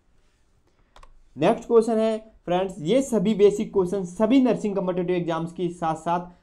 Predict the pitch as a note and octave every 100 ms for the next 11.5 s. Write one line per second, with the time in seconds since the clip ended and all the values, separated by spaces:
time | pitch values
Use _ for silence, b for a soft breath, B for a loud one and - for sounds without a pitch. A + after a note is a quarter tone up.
0 | b b _ _ G3+ F#3 G#3 C4 C4+ -
1 | - F#3+ F3+ F#3 G3+ G#3+ C4 A3+ F#3+ F#3+
2 | F3 G3 A#3 F4 A3 F#3 E3 B2+ B2 -
3 | G#2 F#2 C3+ G#3 B3+ A3+ A3+ A#3 G#3+ F3
4 | F3+ F3+ A3+ A3+ - F3 D#3 C3 G#2+ F#2+
5 | F2 - _ _ _ _ F#3+ G#3+ A#3+ -
6 | - A3 A#3 B3 A#3 G#3+ G#3 G#3 - -
7 | _ _ _ - G3+ A#3 G3 E3 C3+ C#3+
8 | F3 - _ _ _ _ _ _ _ _
9 | _ _ _ _ _ _ F#3+ F#3+ F3+ F3+
10 | D#3 D3+ D#3 - - _ _ C3 C#3 G#3
11 | C#4 C#4+ - F#3+